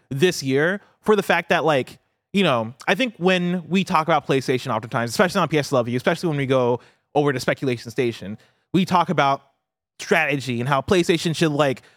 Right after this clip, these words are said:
organize all these things and how it should be like a, "Okay, we want a first party game in the first half of the year and in the second half of the year, and maybe, you know, every month you should do this." And, like, we try to organize things in a way that feels like the ideal for if PlayStation were to operate in the perfect world.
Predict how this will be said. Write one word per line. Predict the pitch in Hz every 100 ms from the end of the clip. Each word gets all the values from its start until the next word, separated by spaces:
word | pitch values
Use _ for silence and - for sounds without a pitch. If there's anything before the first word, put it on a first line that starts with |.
| _ -
organize | 208 185 175 160
all | 160
these | 156 151
things | 170 156 147
and | 147
how | 151 147
it | 156
should | 175
be | 147 156
like | 147 156
a, | 139 135
"Okay, | 151 165
we |
want | 165 170 143 - _ -
a | 139
first | - 196
party | - 196
game | 196 185
in | 151
the |
first | - 208 214
half | 214
of | 180
the | 202
year | 185
and | 147
in | 131
the |
second | 127 185 180
half | 165 165
of | 160
the |
year, | 165 165
and | 147
maybe, | 160 156
you | 156
know, | 120
every | 135 143
month | 123 165 160
you | 143
should | -
do | 120 113
this." | 160 165
And, | 143
like, | 139 113 - -
we | 170
try | 190 233
to | 233
organize | 165 160 170 180 190
things | 185 180 208 214
in | 165
a |
way | 156 143 156
that | 151 127 - _ _ _ _ _ -
feels | 190 175 156
like | 160
the | 156 143 -
ideal | 160 160 131 131 160 185
for | 170
if | 151 -
PlayStation | 160 143 156 139 147
were | 135
to | 127
operate | 117 127 139 139 160 -
in | 131
the | 127
perfect | - 127 147
world. | 120 117 139